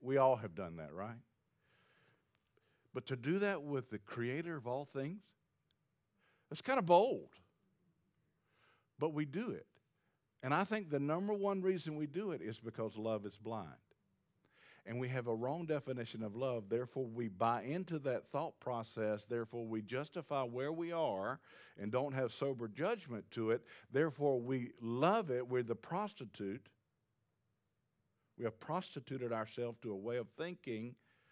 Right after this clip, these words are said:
to the point that we can't even see the truth until God brings some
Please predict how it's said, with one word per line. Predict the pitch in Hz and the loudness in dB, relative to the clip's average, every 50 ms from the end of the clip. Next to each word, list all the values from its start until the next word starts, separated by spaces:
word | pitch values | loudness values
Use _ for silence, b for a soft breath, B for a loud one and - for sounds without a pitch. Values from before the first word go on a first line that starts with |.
| b b b b b | b b b b b
to | - 139 | -8 -6
the | 123 131 | -6 -6
point | 117 - - 170 196 202 190 135 131 | -6 -6 -6 -4 -2 -2 -4 -4 -4
that | 147 143 143 127 131 | -4 -4 -4 -4 -4
we | 151 185 180 | -4 -6 -6
can't | - - - 170 180 180 - - | -6 -4 -4 -2 -2 -4 -4 -6
even | 160 170 160 165 156 147 | -6 -6 -4 -4 -4 -4
see | - - - - 170 180 185 | -6 -8 -10 -8 -6 -6 -6
the | 160 170 | -6 -8
truth | 165 - - - - 196 214 190 151 - - _ _ _ _ _ _ _ _ _ _ _ b b b b b b b b b b b | -8 -10 -10 -10 -8 -6 -4 -4 -6 -6 -10 _ _ _ _ _ _ _ _ _ _ _ b b b b b b b b b b b
until | - - - 135 127 113 | -14 -8 -4 -2 -2 -2
God | 101 - 120 117 123 127 135 135 117 - | -2 -2 -4 -2 -2 -2 -2 -4 -6 -6
brings | 123 127 123 117 110 110 - - | -4 -4 -2 -4 -4 -6 -8 -8
some | 147 143 151 151 | -8 -8 -6 -8